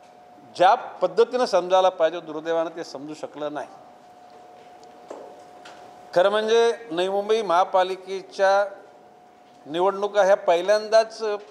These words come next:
प्रभाग स्वरूपामध्ये, जरा, "ए भाऊ, जरा शांतता," प्रभाग स्वरूपामध्ये पहिल्यांदाच होत आहेत. आजवर नवी मुंबई महापालिकेच्या निवडणुका हे वॉर्ड्स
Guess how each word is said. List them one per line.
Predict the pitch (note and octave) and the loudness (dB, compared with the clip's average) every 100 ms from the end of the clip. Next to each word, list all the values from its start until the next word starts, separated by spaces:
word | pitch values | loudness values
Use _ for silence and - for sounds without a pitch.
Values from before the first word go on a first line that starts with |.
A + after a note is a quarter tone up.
| - - - - - - - - - - - - - - - - - | -20 -20 -20 -20 -20 -20 -20 -20 -20 -20 -20 -20 -20 -20 -20 -20 -12
प्रभाग | D#3 E3+ G#3+ | -2 2 2
स्वरूपामध्ये, | G#3 G3 F3+ F#3+ F#3+ F#3 D#3 | 2 -2 2 2 2 -4 -2
जरा, | F3+ | 0
"ए | G3 | 0
भाऊ, | D#3+ F3+ G#3 | 0 0 0
जरा | G3 F#3+ F#3+ - - - - | 0 0 0 -4 -20 -20 -10
शांतता," | E3 E3 F3 - - - - - - - - - - - - - - - - | -8 -8 -14 -16 -20 -20 -20 -20 -20 -20 -20 -20 -20 -20 -20 -20 -18 -18 0
प्रभाग | E3 E3+ A3 A3+ A3+ A3 A3 G#3+ - | 2 4 4 2 -2 0 0 -2 -12
स्वरूपामध्ये | - F3 F3+ G3 G3+ G#3 | -6 -4 0 0 2 0
पहिल्यांदाच | G#3+ F#3 F3+ G#3+ G#3 D#3+ | 2 2 4 2 0 -4
होत | D3 A#2 | -10 -12
आहेत. | - - - - - - - - - - - | -16 -20 -20 -20 -20 -20 -20 -20 -20 -20 -4
आजवर | C#3 D#3+ F#3+ A3+ A#3 | -2 0 2 4 4
नवी | A3+ G3+ G3+ | 2 -4 -4
मुंबई | G3+ G#3 G#3 | -4 -4 -2
महापालिकेच्या | F3+ F#3 F#3 F3+ F3+ F#3 - F3+ | 2 2 2 -2 -2 -12 -10 -10
निवडणुका | E3 E3 E3 E3+ F3+ F3+ | -6 -8 -8 -10 -4 -2
हे | F3+ | -2
वॉर्ड्स | E3 E3+ G3+ - | 0 2 2 -2